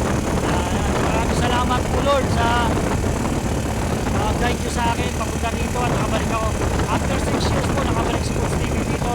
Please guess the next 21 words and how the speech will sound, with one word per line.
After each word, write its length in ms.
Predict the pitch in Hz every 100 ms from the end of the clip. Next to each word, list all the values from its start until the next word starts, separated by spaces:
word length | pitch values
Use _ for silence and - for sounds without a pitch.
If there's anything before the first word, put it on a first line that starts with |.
| 226
sa 320 | 214 208 202 - - 202 - -
probinsya 480 | 214 226 226 - -
kinalakihan. 600 | 214 208 214 - 196 180 - -
Maraming 360 | - 190 196 190
salamat, 380 | 190 185 175 170 -
Lord. 200 | - - - - - - 494 - - - - - - -
I 100 | 196 214
love 200 | 233 220
you, 80 | 233
Lord. 240 | 247 220 - - - - - - - - - - - - - - - - - - - - - - -
Ayan 160 | - -
po, 60 | 240 220
ayan, 220 | 226 - -
mga 100 | -
bundok 300 | - - - -
po 120 | -
yan. 180 | 78 50 78 80 - - - - - - - - - - - - - - - - - - - - - - - - - - - - - - - - - - - -
Ah, 120 | 247 247
shout 280 | 269 269 - 277
out. 240 | 294 262 - - 247 - - - -
Shout 160 | 190